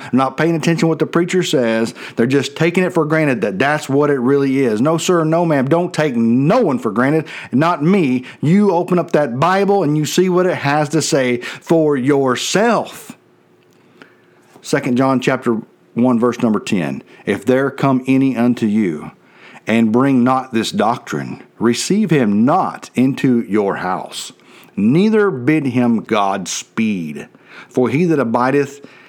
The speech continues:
him Godspeed, for he that biddeth him Godspeed is a partaker of his evil deeds." That's pretty strong, isn't it?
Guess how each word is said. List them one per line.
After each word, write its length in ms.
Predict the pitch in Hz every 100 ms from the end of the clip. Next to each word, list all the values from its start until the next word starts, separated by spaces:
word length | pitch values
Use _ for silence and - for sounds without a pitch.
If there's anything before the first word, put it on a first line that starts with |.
| _
him 480 | - 151 110 107 110 - -
Godspeed, 920 | 117 123 127 - - 175 113 104 95 - _ _ _ _ _ -
for 200 | - 123
he 100 | 113
that 200 | 143 101
biddeth 300 | 92 202 196
him 180 | 120 104
Godspeed 520 | 98 98 92 - 110
is 140 | 101 95
a 40 |
partaker 640 | 80 98 - 156 180 113 95
of 260 | 190 180
his 440 | - 151 123 113 - - -
evil 640 | - 135 131 127 120 117 - - 101
deeds." 840 | 120 120 107 85 78 80 - - _ _ - - -
That's 140 | -
pretty 220 | - 175
strong, 420 | 127 - 160 131
isn't 260 | 107 107 123
it? 140 | 120